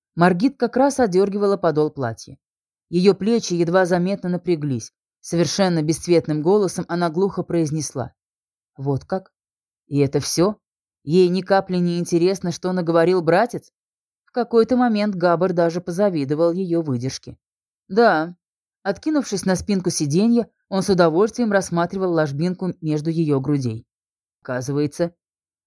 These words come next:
вы далеко не такая верная жена, какой мы все вас считали".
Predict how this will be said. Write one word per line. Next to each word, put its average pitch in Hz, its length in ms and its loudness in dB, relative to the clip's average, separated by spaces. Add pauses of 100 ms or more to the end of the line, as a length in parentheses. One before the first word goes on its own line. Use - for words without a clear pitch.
вы 139 200 0
далеко 165 420 2
не 160 160 0
такая 170 460 2
верная 185 420 -2
жена, 165 380 -2
какой 180 380 -2
мы 156 240 -2
все 165 280 0
вас 170 240 0
считали". 160 540 -4